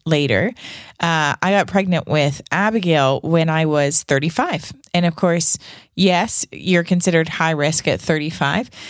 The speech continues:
Um, I didn't consider it high risk, of course, because I just was like, "Well, Lord, you know, I'm, I'm not worried about this." Um, but I did talk to my doctor, and my doctor was like, "You're healthy. There's nothing to worry about."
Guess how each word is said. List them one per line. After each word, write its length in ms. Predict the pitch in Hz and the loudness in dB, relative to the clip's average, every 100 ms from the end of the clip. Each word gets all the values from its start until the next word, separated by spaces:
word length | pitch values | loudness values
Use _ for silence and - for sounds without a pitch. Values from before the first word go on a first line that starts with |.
| - - | -14 -4
Um, 300 | 165 160 160 - | -2 0 -4 -2
I 180 | 170 | 0
didn't 360 | 175 180 170 - | 0 0 -2 -2
consider 380 | - 160 165 156 | 0 0 2 2
it 160 | 127 | 0
high 200 | - 156 | 0 -2
risk, 380 | 147 156 190 - | 2 2 2 0
of 100 | 185 | -2
course, 280 | - 190 202 | 0 0 0
because 480 | - 185 170 165 - - - | -2 0 2 2 -2 -6 -4
I 200 | 160 160 | -2 -2
just 360 | 160 151 - | -2 0 0
was 160 | 147 156 | 0 0
like, 240 | 135 139 | 0 0
"Well, 200 | 147 147 | 0 2
Lord, 300 | 190 208 269 - _ - | 2 0 -2 -12 _ -2
you 100 | 180 | 2
know, 240 | 156 160 190 - | 2 0 -4 -4
I'm, 160 | 175 170 | -2 0
I'm 220 | 165 170 | 0 2
not 180 | 165 95 | 2 2
worried 200 | 220 269 | 0 2
about 200 | 156 - | 0 0
this." 240 | 117 - - - - - - | -2 -2 -10 -16 -18 -12 -2
Um, 300 | 175 175 175 | 0 0 0
but 140 | 196 | 0
I 60 | 202 | 2
did 180 | 269 269 | 0 2
talk 240 | 220 180 | 0 0
to 100 | - | 0
my 140 | 165 | 0
doctor, 560 | 160 147 156 156 165 185 - | 2 2 2 0 0 0 0
and 520 | 180 175 170 170 - | 2 2 2 0 0
my 100 | 175 | 0
doctor 300 | 170 170 170 | 2 2 2
was 160 | 160 160 | 0 2
like, 280 | 135 87 - | 0 -2 -2
"You're 140 | 147 | 0
healthy. 680 | 135 - 202 208 220 208 202 | 0 0 0 2 0 0 0
There's 300 | 190 147 156 | 0 0 0
nothing 320 | 147 - 120 | -2 -2 -4
to 140 | - 175 | -4 0
worry 180 | 190 214 | 2 2
about." 420 | 202 196 196 | 2 2 0